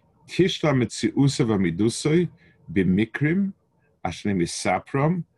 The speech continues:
Velo Yimalet Mehen. That, now, this is, um, a, uh, interesting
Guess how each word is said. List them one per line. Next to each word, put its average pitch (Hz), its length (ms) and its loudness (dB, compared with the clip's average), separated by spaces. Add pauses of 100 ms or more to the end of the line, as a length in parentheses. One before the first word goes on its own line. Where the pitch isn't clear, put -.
(340)
Velo 101 260 2
Yimalet 95 540 2
Mehen. 67 320 -10 (1300)
That, 98 480 -2 (260)
now, 104 280 -2
this 147 520 0
is, 107 800 -2 (420)
um, 90 720 -2 (560)
a, 90 400 0
uh, 87 240 -2 (280)
interesting 101 880 -4